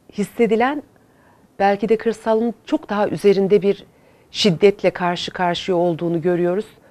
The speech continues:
Bunu engellemek için ne yapılabilir? Birincisi, kadını, e, çocukluğundan itibaren yetiştirirken özgüvenli,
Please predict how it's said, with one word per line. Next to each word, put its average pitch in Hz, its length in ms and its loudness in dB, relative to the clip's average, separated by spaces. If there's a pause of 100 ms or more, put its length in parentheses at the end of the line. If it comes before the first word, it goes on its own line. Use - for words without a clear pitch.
(400)
Bunu 254 160 4
engellemek 262 640 2
için 233 240 -2
ne 240 40 4
yapılabilir? 190 720 -2 (920)
Birincisi, 269 680 2 (200)
kadını, 254 480 4 (340)
e, 175 440 0 (600)
çocukluğundan 233 720 0
itibaren 214 680 2
yetiştirirken 208 840 -4 (600)
özgüvenli, 185 880 4